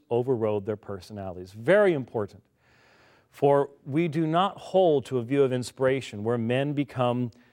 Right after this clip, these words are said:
the equivalent of an old typewriter, an automatic dictation machine, where the person's personality is wiped out,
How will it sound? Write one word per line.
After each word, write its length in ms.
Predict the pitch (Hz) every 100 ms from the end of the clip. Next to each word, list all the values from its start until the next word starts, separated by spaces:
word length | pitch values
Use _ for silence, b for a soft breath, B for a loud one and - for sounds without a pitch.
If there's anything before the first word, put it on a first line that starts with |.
| b b _
the 140 | 127
equivalent 520 | 123 - 165 143 131 -
of 140 | 127
an 60 | 127
old 240 | 127 135 -
typewriter, 720 | - 123 107 107 95 82 82
an 120 | 127 -
automatic 680 | 139 151 143 127 131 127 - b -
dictation 760 | 117 131 - - 156 - 127 107
machine, 400 | 98 - 117 95 _ b b b b b
where 420 | - 127 131 127
the 140 | 120 127
person's 420 | - 160 139 123
personality 800 | - 139 113 110 120 165 196 170
is 140 | 156
wiped 320 | 123 139 139 135
out, 260 | 127 131